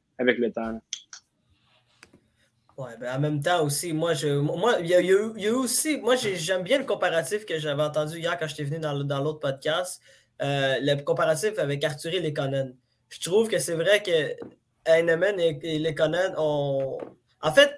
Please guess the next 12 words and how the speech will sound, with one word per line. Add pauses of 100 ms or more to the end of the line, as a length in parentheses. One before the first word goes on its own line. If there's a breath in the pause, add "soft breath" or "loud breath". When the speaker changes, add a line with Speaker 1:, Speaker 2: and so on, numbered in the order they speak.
Speaker 2:
Heinemann,
on, (100)
on
s'attend
à
ce
qu'il
soit (760)
Lekonen,
mais
Lekonen,
ben,